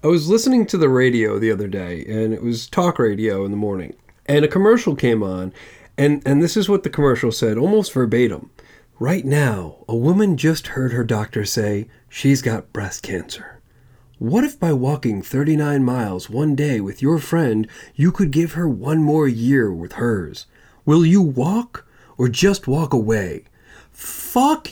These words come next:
you. <laughs> How about this? What if you just donated money to a cause instead of threatening people to prey on their emotions? Um,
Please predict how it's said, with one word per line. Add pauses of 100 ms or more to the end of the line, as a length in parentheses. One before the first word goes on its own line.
you. (580)
<laughs> (560)
How
about
this? (140)
What
if
you
just
donated
money
to
a
cause (220)
instead
of
threatening
people
to (280)
prey
on
their
emotions? (300)
Um,